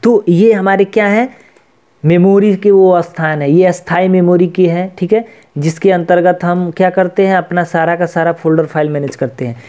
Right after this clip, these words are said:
तो ये तो हम लोग के यूज़ के लिए नहीं है। कंप्यूटर में जितने हम कार्य करते हैं, डिफ़ॉल्ट रूप से फाइल फोल्डर सेव करते हैं, मतलब मैनुअली,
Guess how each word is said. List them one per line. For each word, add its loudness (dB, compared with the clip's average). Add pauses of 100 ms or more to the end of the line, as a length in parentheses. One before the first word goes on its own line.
(260)
तो -2 (120)
ये 4
तो -4
हम 0
लोग 2
के 0
यूज़ 0
के -2
लिए 2
नहीं 0
है। 2
कंप्यूटर -2
में 2
जितने -2
हम 0
कार्य -2
करते -2
हैं, -2
डिफ़ॉल्ट 0
रूप -4
से -6
फाइल -2
फोल्डर 0
सेव 0
करते 0
हैं, -4 (560)
मतलब -2
मैनुअली, 2